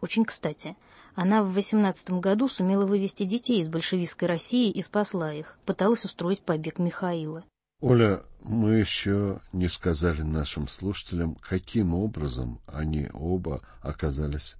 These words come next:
Speaker 2: снова в России. Михаил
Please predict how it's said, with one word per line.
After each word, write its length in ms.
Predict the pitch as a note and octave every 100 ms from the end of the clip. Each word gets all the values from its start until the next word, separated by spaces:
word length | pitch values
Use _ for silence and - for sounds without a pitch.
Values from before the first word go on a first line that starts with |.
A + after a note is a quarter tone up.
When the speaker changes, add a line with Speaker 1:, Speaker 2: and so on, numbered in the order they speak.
| -
Speaker 2:
снова 480 | - - D#2+ C#2 C#2
в 120 | B1+
России. 640 | D2 F2+ - F2 C#2+ A#1+ - - - - - - -
Михаил 560 | A#2 A#2 E3+ F#3+ F3+